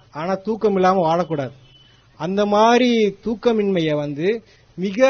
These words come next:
அற்புதமான முறையில எந்த விதமான செலவு இல்லாம, பெரிய அளவுல செலவு இல்லாம, மிக எளிய முறையில சைடு எஃபெக்ட் இல்லாம குணப்படுத்துறதா இது புடலங்காய்.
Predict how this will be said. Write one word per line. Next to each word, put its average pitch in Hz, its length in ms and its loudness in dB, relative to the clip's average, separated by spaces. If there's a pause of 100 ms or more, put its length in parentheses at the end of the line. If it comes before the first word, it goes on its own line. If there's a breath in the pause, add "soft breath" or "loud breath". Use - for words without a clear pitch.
(140)
அற்புதமான 208 840 -2
முறையில 160 380 -4 (180)
எந்த 208 380 -4
விதமான 196 520 -2
செலவு 185 380 -2
இல்லாம, 160 400 -4 (220)
பெரிய 208 300 2
அளவுல 190 220 2
செலவு 175 360 -4
இல்லாம, 160 340 -4 (400 soft breath)
மிக 214 160 -6 (200)
எளிய 254 280 2
முறையில 180 320 -2
சைடு 190 320 -4
எஃபெக்ட் 196 240 -4
இல்லாம 202 280 2
குணப்படுத்துறதா 180 760 -2
இது 175 180 0 (640)
புடலங்காய். 165 500 -2